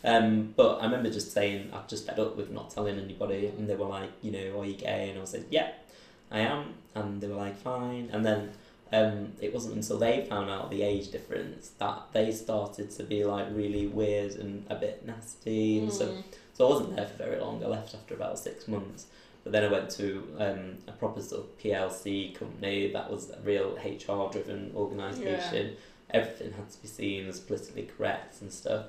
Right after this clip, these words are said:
Speaker 1: And that was when, you know, I first had my real taste of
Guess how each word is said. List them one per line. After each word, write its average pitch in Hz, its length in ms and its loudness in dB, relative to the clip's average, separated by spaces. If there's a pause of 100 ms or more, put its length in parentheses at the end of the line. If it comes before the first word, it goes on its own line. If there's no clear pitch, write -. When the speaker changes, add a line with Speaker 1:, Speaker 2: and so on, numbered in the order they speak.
Speaker 1:
And 101 260 -6
that - 140 -8
was 104 160 -8
when, 98 360 -4
you 104 100 -4
know, 95 260 0 (360)
I - 40 -12
first 104 340 2
had 98 160 -2
my 95 100 -2 (140)
real 104 320 4
taste 104 460 -2
of 101 160 -2